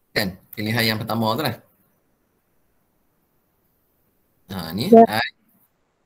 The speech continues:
Speaker 1: lebih kecil daripada bilangan nombor tolak satu. Ini syarat yang pertama kan? Ha, dia masuk yang tu. Okey, jika benar, J sama dengan kosong.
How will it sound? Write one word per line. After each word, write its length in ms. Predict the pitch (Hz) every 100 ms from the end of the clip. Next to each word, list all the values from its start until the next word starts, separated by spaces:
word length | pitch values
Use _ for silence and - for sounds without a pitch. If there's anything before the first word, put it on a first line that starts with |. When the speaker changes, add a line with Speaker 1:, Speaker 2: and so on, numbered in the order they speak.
| _ _ _ _ -
Speaker 1:
lebih 240 | 107 107
kecil 180 | 113 135
daripada 240 | 104 107
bilangan 300 | 107 104 107 107
nombor 480 | 110 127 208 - -
tolak 240 | 113 92 107
satu. 320 | 104 95 78 - _ _ _ _ _ 110
Ini 100 | 123
syarat 300 | 120 95 92
yang 100 | 101
pertama 320 | 117 120 143
kan? 120 | 127 - - _ _ _ _ _ _ _ _ _ -
Ha, 140 | 95
dia 80 | 95
masuk 180 | 92 80
yang 140 | 95
tu. 340 | 98 131 208 - _ _ _ _ _ _ _ _ _ _ _ _ _ _ _ _ _ _ _ _ _ _ _
Okey, 160 | - 131
jika 320 | 104 139 208
benar, 560 | 190 123 98 139 370 - _ _
J 320 | 110 123 214
sama 240 | 226 135 120
dengan 240 | 131 196 - _ _
kosong. 320 | - - 196